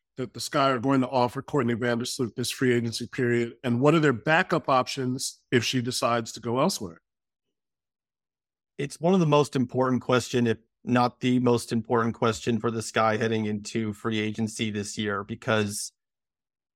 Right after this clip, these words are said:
Speaker 2: just going through her po-, her Hoop Stats' database, there's just not a lot of options on the open market to replace someone like Courtney Vandersloot, who is still playing at, like, peak level right now. And I know that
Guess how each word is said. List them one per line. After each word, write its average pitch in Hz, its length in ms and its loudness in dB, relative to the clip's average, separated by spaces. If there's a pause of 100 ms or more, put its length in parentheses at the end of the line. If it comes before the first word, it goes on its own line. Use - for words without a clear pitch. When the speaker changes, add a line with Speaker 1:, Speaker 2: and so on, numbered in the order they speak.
(140)
Speaker 2:
just 165 240 2
going 147 260 6
through 123 200 -2
her 120 200 4
po-, - 320 -4 (140)
her 139 220 4
Hoop 131 220 -2
Stats' 123 680 -2 (200)
database, 110 760 2 (680)
there's 143 260 6
just 180 240 4
not 147 180 6
a 131 40 6
lot 123 240 8
of 120 120 4
options 113 460 2
on 110 100 2
the 110 120 -2
open 107 300 0
market 107 440 0 (160)
to - 120 -4
replace 110 380 2
someone 107 280 2
like 101 180 0
Courtney 101 320 -4
Vandersloot, 104 720 -2
who 107 340 2 (400)
is 147 120 2
still 202 260 6
playing 147 440 6
at, 120 160 2 (340)
like, 117 160 -2 (300)
peak 156 240 0
level 123 320 6
right 104 240 2
now. 85 440 -2
And 110 340 2
I 123 100 4
know 139 280 2
that 123 200 2